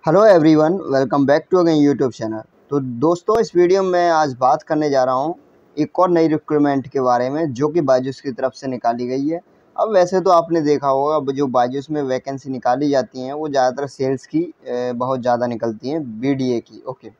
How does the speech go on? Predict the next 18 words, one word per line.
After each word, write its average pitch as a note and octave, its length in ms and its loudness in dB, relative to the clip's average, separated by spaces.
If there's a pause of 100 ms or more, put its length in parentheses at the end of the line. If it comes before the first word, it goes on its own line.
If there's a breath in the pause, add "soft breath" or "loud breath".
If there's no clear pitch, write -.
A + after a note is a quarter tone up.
(720 soft breath)
तो F3+ 240 4
ये F3 260 6
एक F#3+ 100 0
ऐसी F3+ 280 0
profile D#3+ 500 0
है E3 80 2
जिसमें D3+ 280 -4
ना C#3+ 140 0
तो D3 140 -4
आपको C#3 480 -2
कोई D3 280 2
sales C#3+ 440 -2
कर, C#3+ 300 -2
sale C#3+ 300 -2
करना C#3 300 -2
है, C#3 100 -4
ठीक D3 220 -6
है, C3 200 -2